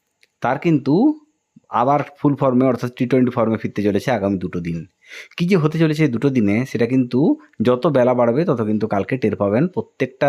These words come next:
পশ্চিমাঞ্চল, পশ্চিমবঙ্গের, দক্ষিণবঙ্গের অধিবাসীরা। যদিও কলকাতা সংলগ্ন এলাকায় কিন্তু বৃষ্টি কম হবে,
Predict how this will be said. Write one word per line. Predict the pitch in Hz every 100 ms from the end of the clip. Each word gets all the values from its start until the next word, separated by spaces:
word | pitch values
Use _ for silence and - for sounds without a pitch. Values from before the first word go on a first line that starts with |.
| 139 110 -
পশ্চিমাঞ্চল, | 107 - 113 107 117 107 104
পশ্চিমবঙ্গের, | 131 - 160 147 131 117 120 131 143 127 - - - 127
দক্ষিণবঙ্গের | 131 180 151 131 117 104
অধিবাসীরা। | 104 104 98 - 87 73 - - -
যদিও | 151 190
কলকাতা | 190 151 156 156
সংলগ্ন | 160 151 143
এলাকায় | 131 135
কিন্তু | 127 120
বৃষ্টি | 110 95 95 -
কম | 104 123
হবে, | 131 123